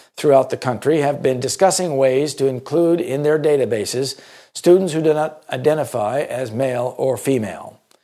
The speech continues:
He said some jurisdictions face logistical hurdles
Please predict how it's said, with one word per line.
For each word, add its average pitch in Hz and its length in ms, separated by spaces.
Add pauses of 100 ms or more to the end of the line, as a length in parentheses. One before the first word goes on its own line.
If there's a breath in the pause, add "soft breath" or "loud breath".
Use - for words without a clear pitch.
(320)
He - 80
said 190 240
some 208 500
jurisdictions 147 760
face 139 280
logistical 131 680
hurdles 127 560